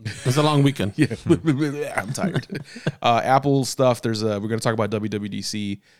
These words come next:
Speaker 2: and there's a couple other, uh, Apple-related stories.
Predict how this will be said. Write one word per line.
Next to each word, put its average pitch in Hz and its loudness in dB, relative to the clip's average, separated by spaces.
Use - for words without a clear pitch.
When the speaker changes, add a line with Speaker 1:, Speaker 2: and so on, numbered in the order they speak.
Speaker 2:
and 98 -6
there's 98 -4
a 101 -4
couple 98 -6
other, 92 -6
uh, 92 -6
Apple-related 95 -6
stories. 143 -2